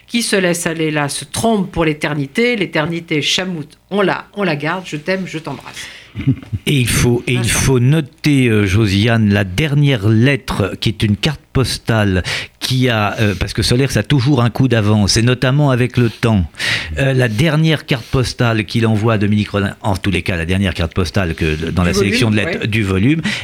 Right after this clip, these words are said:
Speaker 2: elle est datée du quatorze août deux mille quarante-huit.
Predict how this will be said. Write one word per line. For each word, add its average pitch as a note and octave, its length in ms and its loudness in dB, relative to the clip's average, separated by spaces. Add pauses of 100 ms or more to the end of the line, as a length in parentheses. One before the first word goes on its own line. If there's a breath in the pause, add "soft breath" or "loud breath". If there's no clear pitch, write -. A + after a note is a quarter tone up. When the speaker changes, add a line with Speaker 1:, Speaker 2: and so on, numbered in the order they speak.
Speaker 2:
elle B2+ 160 -2
est C3+ 80 0
datée A2+ 380 -2
du A2+ 160 -2
quatorze F#2+ 720 -2 (180)
août E3+ 380 -6
deux A#2+ 280 -4
mille D3+ 360 -2 (100)
quarante-huit. A#2+ 720 -8